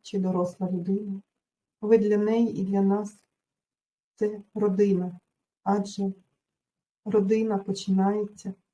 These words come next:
із вашого серця. Із того, коли ілюзія забуття, хто ви є, розтане, коли ілюзія, що ви одинокі,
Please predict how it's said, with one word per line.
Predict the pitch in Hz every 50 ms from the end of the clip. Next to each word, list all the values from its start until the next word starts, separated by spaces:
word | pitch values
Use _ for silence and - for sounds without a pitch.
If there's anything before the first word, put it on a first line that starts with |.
| _ _ _ _ _ _ -
із | 196 190 190
вашого | 185 190 202 196 - 214 196 196
серця. | 202 - - - 175 180 185 - - - - - 180 _ _ _ _ _ _ _ _ _ _ _ _ _ _ _ _ _ _ _ _ _
Із | - 233 208 - - -
того, | - 262 262 262 226 220 208 202 - - _ _ _ _ _ _ _ _ _ _ -
коли | - 240 233 233 226
ілюзія | - 247 240 247 247 262 277 285 277 254 254 247 247 233 233 233 - - _ _ _ _ _
забуття, | - 214 220 226 202 208 226 220 - - - 190 185 175 180 - _ _ - 170 180 180 - _ _ _ _ _ _ _ _ _ _ _ _ _ _ _ _ _ _ _ _ _ _ _ _ _ _
хто | - 220 202
ви | 190 196
є, | 190 180 180 180 180 180 180 _ _ _ _ - _ _ _
розтане, | - 202 208 208 208 - - - 196 185 175 180 175 185 190 185 - _ _ _ _ _ _ _ _ _ _ _ _ _ _ _ -
коли | - 254 240 240 240
ілюзія, | 240 - 233 240 240 240 254 262 269 240 233 240 226 226 214 214 - - _ _ _ _
що | - - - - 226 208
ви | 208 226
одинокі, | 220 214 202 196 208 202 196 196 190 190 185 185 - 202 190